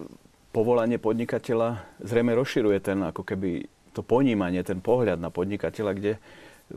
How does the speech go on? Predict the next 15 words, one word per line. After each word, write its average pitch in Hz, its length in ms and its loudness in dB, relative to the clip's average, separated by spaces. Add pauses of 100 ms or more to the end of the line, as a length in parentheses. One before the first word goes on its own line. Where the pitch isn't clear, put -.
(360)
bežný 107 320 0
človek 98 400 2
si - 160 -8
možno 104 240 -4
predstaví 95 400 -2
niekoho, 98 320 -2
kto 92 160 -2
naozaj 92 320 -2
rozmýšľa 92 480 -4
nad - 0 -
tým, 87 160 -6
ako 90 160 -8
sa - 80 -8
presadiť, 92 560 -2
ako 90 100 -8